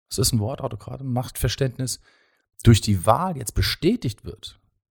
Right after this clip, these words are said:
jetzt legal oder illegal, mal außen vor,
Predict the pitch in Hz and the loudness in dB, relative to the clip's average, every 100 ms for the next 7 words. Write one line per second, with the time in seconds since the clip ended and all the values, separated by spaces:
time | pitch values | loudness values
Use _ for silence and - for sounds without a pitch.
0 | _ _ _ - 92 92 87 95 123 170 | _ _ _ -8 2 2 4 2 2 2
1 | 180 - 113 104 95 - 135 180 151 143 | 0 2 2 2 0 0 0 0 -2 -4
2 | 143 143 139 - 98 - - 87 - 104 | -6 -8 -8 -4 -4 0 -2 -2 -4 -2
3 | 135 | 0